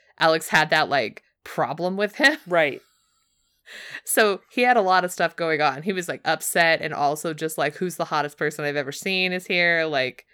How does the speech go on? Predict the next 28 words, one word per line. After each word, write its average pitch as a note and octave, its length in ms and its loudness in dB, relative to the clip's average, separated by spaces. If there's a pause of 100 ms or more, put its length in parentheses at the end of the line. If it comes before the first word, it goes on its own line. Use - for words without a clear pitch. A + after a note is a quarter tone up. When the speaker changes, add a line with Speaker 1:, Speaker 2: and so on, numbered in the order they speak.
Speaker 2:
Exactly. E3 540 -2
Speaker 1:
um, E3 360 0 (920)
but G3+ 300 4
they A3+ 100 2
have B3+ 220 4
a B3 60 -2
moment G#3 340 -2
where, F3+ 140 -2
like, D#3 320 -2 (400)
Henry's, F#3 440 -2
like, D3 200 -4
kissing, F#3 600 -2
kissing G#3 380 -2
him B3+ 400 -2 (1040)
down, F3 580 2
and G3 180 0
then - 160 -6
<laughs> - 80 -14
they G#4 100 -4 (100)
cut - 320 2
the F#4+ 80 6
scene E4+ 460 -2
and C#4 180 -8
it's D#4 200 -6
the - 120 -20 (100)
fucking G4+ 400 -10
Washington - 1040 -12
Monument. C4+ 840 -2